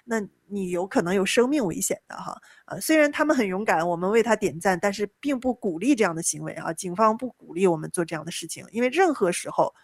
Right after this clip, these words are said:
生命安全是第一重要的哈。好，那就跟大家快速地播报一下这个周末啊，就发生在我们身边的这个银行抢劫和见义勇为事件哈。好，那说了这么多呢，咱们又得休息一下了哈，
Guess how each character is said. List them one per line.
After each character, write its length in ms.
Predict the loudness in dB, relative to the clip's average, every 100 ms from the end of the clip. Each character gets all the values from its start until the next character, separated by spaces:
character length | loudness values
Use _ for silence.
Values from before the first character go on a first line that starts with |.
| -20 _ -4
生 280 | 0 2 2
命 200 | 0 0
安 200 | 0 0
全 240 | 0 -8 -10
是 120 | -12
第 220 | -8 -8
一 40 |
重 220 | -6 -6 -4
要 160 | -4
的 140 | -6 -16
哈。 200 | -18 -20 _ -20 -6 0
好， 160 | 2 4
那 100 | 4
就 100 | 6
跟 140 | 6
大 80 | 8
家 160 | 6 6
快 180 | 4 4
速 120 | 2
地 100 | 0
播 140 | 0
报 160 | 4 4
一 40 | 2
下 140 | -6
这 80 | -8
个 80 | -2
周 220 | 4 4
末 180 | 4 4
啊， 100 | 2
就 100 | 0
发 160 | 2 2
生 140 | 4
在 80 | 2
我 40 | 2
们 100 | 0
身 240 | 0 2
边 180 | 4 4
的 100 | 4
这 120 | 2
个 100 | 0
银 320 | 0 0 2
行 240 | 2 2 2
抢 260 | 0 -2
劫 180 | 0 -2
和 140 | -2 -2
见 280 | 0 0
义 60 | 0
勇 120 | -6 -8
为 140 | -10
事 200 | -8 -6
件 260 | -2 -4 -4
哈。 180 | -8 -10 -20 -20 -20 -6 4
好， 180 | 4 6
那 240 | 6 6 6
说 180 | 4
了 100 | 4
这 80 | 2
么 120 | 0
多 180 | 0 0
呢， 200 | 0 -2
咱 160 | -4 -6
们 120 | -4
又 100 | -2
得 140 | -4
休 200 | -8 -10
息 160 | -12 -14
一 80 | -14
下 200 | -10 -8
了 120 | -8
哈， 140 | -8